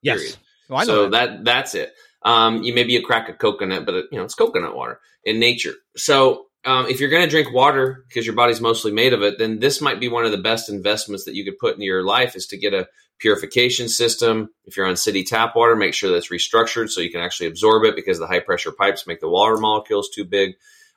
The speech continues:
Speaker 2: Um, very important investment into your life 'cause, like, right now, dude, I've got the best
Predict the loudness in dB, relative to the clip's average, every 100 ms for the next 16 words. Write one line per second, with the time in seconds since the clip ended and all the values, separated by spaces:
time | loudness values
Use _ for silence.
0 | 0 2 0 -2 2 6 6 4 2 2
1 | 4 2 -2 -4 0 0 0 -2 -4 -2
2 | 2 4 2 0 -4 0 0 0 -2 -2
3 | -2 -2 -2 0 0 -2 -4 -6 -2 0
4 | 0